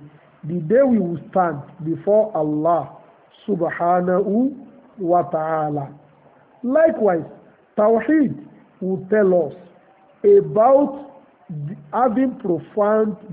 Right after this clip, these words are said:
belief in what will happen after this world. That has to do with happenings in the grave. Tawheed will tell us about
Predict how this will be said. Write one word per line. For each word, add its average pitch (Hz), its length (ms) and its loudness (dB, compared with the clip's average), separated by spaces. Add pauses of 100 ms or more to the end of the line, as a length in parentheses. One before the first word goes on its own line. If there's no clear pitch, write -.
belief 160 560 -4 (680)
in 165 260 -6
what 214 340 2
will 165 180 -4
happen 170 400 -4 (340)
after 190 460 -2
this 165 140 -6 (120)
world. 160 340 -6 (440)
That 196 220 0 (120)
has 202 240 -2
to 175 100 -2
do 156 140 -6
with 170 280 -6 (140)
happenings 190 540 -4 (680)
in 147 240 -6
the 147 140 -10
grave. 147 320 -4 (400)
Tawheed 170 500 -2
will 165 240 -8
tell 180 300 2
us 143 60 -10 (460)
about 151 520 -2